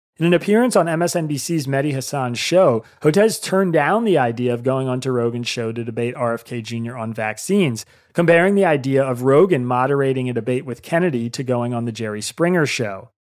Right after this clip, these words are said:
Every stage of the exchange has been controversial. The original claims Robert F. Kennedy Junior made on Joe Rogan's podcast, the criticism of Doctor Hotez about the claims,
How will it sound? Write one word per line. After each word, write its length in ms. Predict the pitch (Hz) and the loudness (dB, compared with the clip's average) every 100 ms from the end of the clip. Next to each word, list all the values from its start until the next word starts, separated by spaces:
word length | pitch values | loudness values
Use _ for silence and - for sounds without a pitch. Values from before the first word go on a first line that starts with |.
| - | -4
Every 240 | 175 226 254 | 0 0 0
stage 480 | - 180 196 151 | 2 4 4 4
of 100 | 131 | 0
the 120 | 131 127 | -2 -4
exchange 560 | - - 180 156 120 | -6 -4 -2 -2 -4
has 120 | 131 | -6
been 180 | 120 120 | -6 -8
controversial. 880 | 113 113 113 113 131 170 - 98 101 | -8 -10 -10 -2 2 2 2 -8 -10
The 240 | 117 120 | -6 -4
original 480 | 156 127 131 131 120 | -2 0 2 0 -4
claims 500 | - 143 131 135 147 | -6 -6 -4 -4 -2
Robert 300 | 131 117 120 | -2 -2 -4
F. 140 | 113 | -8
Kennedy 280 | - 123 113 | -8 -8 -8
Junior 360 | 107 117 120 117 | -6 -6 -6 -4
made 280 | 117 135 143 | -2 0 0
on 140 | 120 | -2
Joe 160 | 117 110 | -4 -6
Rogan's 380 | 110 107 101 | -8 -10 -14
podcast, 640 | - 131 127 127 127 120 - - _ - | -8 -6 -4 -4 -4 -6 -8 -20 _ -8
the 80 | 135 | -2
criticism 600 | - 190 226 180 139 123 | 2 4 4 2 0 -2
of 100 | 110 | -2
Doctor 340 | 117 113 110 | -2 -4 -8
Hotez 380 | 110 107 120 113 | -10 -8 -8 -6
about 300 | 113 123 151 | -4 -2 -2
the 80 | 151 | -6
claims, 480 | 147 143 139 139 | -6 -4 -2 -4